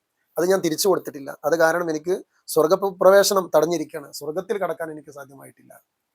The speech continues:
ഇത് ഇർഷാദുൽ ഇബാദ് എന്ന് പറയുന്ന ഗ്രന്ഥത്തിൽ നൂറ്റി ഇരുപത്തിയഞ്ചാമത്തെ പേജിൽ രേഖപ്പെടുത്തിയിട്ടുള്ള വിഷയമാണ്. ഇതിൽ നിന്ന് നമുക്കെന്ത് മനസ്സിലാകുന്നു? ഒരാളുടെ അമാനത്ത് നമ്മൾ പൂർത്തിയാക്കി വീട്ടാതെ മരണം സംഭവിച്ചു പോയാൽ, അത് നമ്മൾ എത്ര വലിയ അമൽ ചെയ്യുന്ന ആളാണെങ്കിലും ശരി,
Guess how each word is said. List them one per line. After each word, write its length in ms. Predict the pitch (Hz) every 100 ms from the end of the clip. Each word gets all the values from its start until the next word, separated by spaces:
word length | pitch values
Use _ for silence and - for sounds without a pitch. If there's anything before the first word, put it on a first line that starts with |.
| _ _ _ _ _ -
ഇത് 300 | 165 202 - -
ഇർഷാദുൽ 420 | 165 156 185 185
ഇബാദ് 280 | 175 160 170
എന്ന് 120 | 160
പറയുന്ന 240 | 156 156 156
ഗ്രന്ഥത്തിൽ 560 | 147 143 151 170 226 - _ _ _ _ _ _
നൂറ്റി 200 | 170 170
ഇരുപത്തിയഞ്ചാമത്തെ 680 | 160 160 160 147 127 147 151
പേജിൽ 300 | 147 139 165 165
രേഖപ്പെടുത്തിയിട്ടുള്ള 600 | 143 139 131 _ _ 139
വിഷയമാണ്. 400 | - 127 123 _ _ -
ഇതിൽ 140 | 160
നിന്ന് 160 | 202 190
നമുക്കെന്ത് 280 | 165 170 170
മനസ്സിലാകുന്നു? 520 | 156 - 147 139 147 _ _ _ _ _ _ _
ഒരാളുടെ 320 | 170 196 214 208
അമാനത്ത് 600 | 185 185 190 196 196 247 - _
നമ്മൾ 140 | 175 185
പൂർത്തിയാക്കി 460 | 165 160 180 175
വീട്ടാതെ 500 | 160 151 151 135 139 190 _ _ _ -
മരണം 260 | 147 180
സംഭവിച്ചു 420 | 196 160 156 151 131
പോയാൽ, 340 | 131 127 127 _ _ _ _ _ _ _ _ _ -
അത് 60 |
നമ്മൾ 160 | 147 160
എത്ര 260 | 139 - 196
വലിയ 180 | 196
അമൽ 220 | 175 160 185
ചെയ്യുന്ന 280 | 190 165
ആളാണെങ്കിലും 440 | 151 156 147 143 139
ശരി, 300 | 135 135